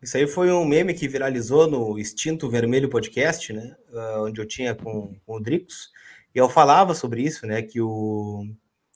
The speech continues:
que o Natanael, ele tinha bons treinos, fazia gols de fora da área nos treinos, e de fato ele fazia, né? Mas aquela coisa, às vezes tem muito leão de treino, né? Vocês vão lembrar, o Trellis foi artilheiro de pré-temporada em Atibaia e Companhia Limitada, né? Fazia um gol atrás do outro.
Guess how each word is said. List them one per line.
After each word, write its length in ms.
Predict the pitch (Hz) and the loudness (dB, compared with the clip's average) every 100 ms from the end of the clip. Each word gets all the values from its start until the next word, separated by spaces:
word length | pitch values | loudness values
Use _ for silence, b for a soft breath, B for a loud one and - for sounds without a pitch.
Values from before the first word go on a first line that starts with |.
| - | -4
que 60 | |
o 40 | 127 | 0
Natanael, 400 | 127 120 127 131 | 0 2 4 6
ele 80 | 165 | 6
tinha 160 | 170 175 | 6 6
bons 260 | 160 220 | 6 4
treinos, 260 | - 185 247 | 6 6 6
fazia 240 | 135 135 | 6 6
gols 300 | 156 135 226 | 6 8 8
de 60 | - | 8
fora 220 | - 285 | 4 6
da 100 | 143 | 6
área 180 | 127 208 | 6 6
nos 140 | 165 | 2
treinos, 320 | - 135 240 151 | 0 -2 0 -2
e 60 | |
de 80 | 113 | 0
fato 280 | - 185 285 | 4 4 4
ele 80 | 214 | 2
fazia, 400 | 143 123 190 262 | 2 2 0 2
né? 80 | |
Mas 120 | 151 117 | 2 2
aquela 220 | 160 247 | 2 4
coisa, 200 | 247 254 | 8 8
às 40 | 147 | 6
vezes 120 | 147 | 2
tem 100 | 160 | 2
muito 200 | 185 208 | 2 2
leão 200 | 208 240 | 4 4
de 100 | 262 | 4
treino, 400 | 220 226 269 131 | 8 8 8 2
né? 180 | 113 151 B B B | -2 -6 B B B
Vocês 140 | _ 113 | _ -4
vão 100 | 135 | -2
lembrar, 260 | 175 143 | 4 6
o 80 | 208 | 6
Trellis 360 | - 123 143 202 | 4 4 4 4
foi 140 | - | 4
artilheiro 420 | 233 - 202 202 214 | 4 4 4 4 4
de 100 | 143 | 0
pré-temporada 760 | 135 151 160 156 117 117 175 | 2 2 0 0 2 2 2
em 80 | 247 | 0
Atibaia 640 | 285 254 139 147 240 208 | -2 -2 2 4 4 2
e 100 | 117 | 0
Companhia 400 | 110 131 123 123 | -2 -6 -4 -2
Limitada, 460 | 143 117 95 151 196 | -2 -4 -4 -4 -4
né? 80 | 143 | -8
Fazia 300 | 143 107 117 | -8 -8 -6
um 60 | 165 | -2
gol 140 | 135 | 2
atrás 280 | 185 233 254 | 4 4 0
do 80 | 277 | 4
outro. 360 | 220 226 220 | 4 4 0